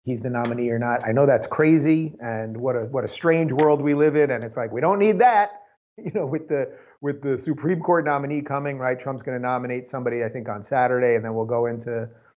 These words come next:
we'll go into the next steps on that, and then the election coming and, and the riots and everything else. Like, we don't need Biden to step down. And yet, I think fifty fifty. I just think it's fifty fifty. All right.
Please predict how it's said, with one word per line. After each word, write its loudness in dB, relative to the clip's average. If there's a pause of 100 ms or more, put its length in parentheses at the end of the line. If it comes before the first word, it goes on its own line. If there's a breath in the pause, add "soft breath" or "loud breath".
(240)
we'll -2
go 4
into -2
the -4
next 0
steps -2
on -4
that, 2
and -8
then -8
the -8
election -2
coming -4
and, -10
and -8
the -6
riots 4
and -2
everything 0
else. -2
Like, -4
we -8
don't 0
need 2
Biden 4
to -4
step -2
down. -2 (340 soft breath)
And -6
yet, 2
I -8
think -10 (580)
fifty -4
fifty. -12 (180)
I -12
just -14
think -12
it's -18
fifty -12
fifty. -12
All 6
right. 0